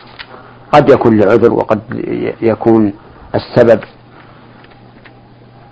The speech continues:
المستأجر، وقد يكون لغير عذر، ولكنه متلاعب، ولكل حال حك-، حكمه.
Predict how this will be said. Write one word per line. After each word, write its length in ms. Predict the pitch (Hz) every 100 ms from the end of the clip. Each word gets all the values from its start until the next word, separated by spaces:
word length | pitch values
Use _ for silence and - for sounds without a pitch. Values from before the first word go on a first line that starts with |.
| - -
المستأجر، 720 | 113 120 - 123 117 117 120 - - - - _ _ _ - _ - - - - - - - - - - - - - - -
وقد 360 | 214 - 160 151
يكون 300 | - 165 156
لغير 380 | 160 170 143
عذر، 180 | 131 135
ولكنه 520 | 170 151 143 143 135
متلاعب، 680 | 131 123 117 123 127 107 117 110 - - - - - - - _ -
ولكل 420 | 185 160 147 139
حال 340 | 123 127 156 -
حك-، 520 | - - - - -
حكمه. 340 | - - 113